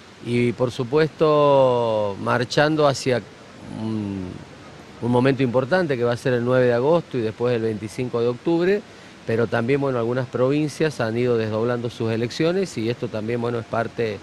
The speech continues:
del, de, bueno, de la decisión autónoma de cada uno.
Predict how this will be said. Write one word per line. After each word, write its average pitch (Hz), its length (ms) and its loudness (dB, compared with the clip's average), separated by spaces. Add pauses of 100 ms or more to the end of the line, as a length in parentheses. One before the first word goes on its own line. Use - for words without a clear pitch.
(440)
del, 98 340 -4 (480)
de, 101 200 -4
bueno, 110 260 -2
de 107 120 0
la 107 100 0
decisión 107 460 -2
autónoma 120 520 -2
de 104 100 -4
cada 113 240 -2
uno. 127 160 -2